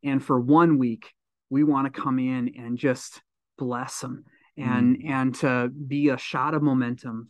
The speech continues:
Speaker 1: for them. And, and so some great friends, I already talked about Mercy Drops Dream Center down in,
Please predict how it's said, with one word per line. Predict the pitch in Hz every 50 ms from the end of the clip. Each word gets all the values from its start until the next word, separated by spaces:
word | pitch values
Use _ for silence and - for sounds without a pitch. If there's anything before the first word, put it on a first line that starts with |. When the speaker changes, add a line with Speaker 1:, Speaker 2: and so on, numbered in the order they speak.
| _
Speaker 1:
for | - 123 117 117 117
them. | 110 113 110 110 110 107 110 127 135 147 151 123
And, | 120 117 117 113 113 113 110 - _ _ _ - _ - -
and | 131 127 -
so | - 160 139
some | 131 - - 147 123 123
great | 127 151 160 160 156 151 -
friends, | - - 151 143 143 143 143
I | 143 143
already | 160 175 170 156
talked | 156 - - 139 139 - -
about | 135 135 123 123 123 127
Mercy | 135 131 131 131 - 143
Drops | 131 139 131 123 123 - - -
Dream | - 139 127 127
Center | 123 127 139 123 123 123 120
down | 117 120 120 123 127
in, | 123 117 117 123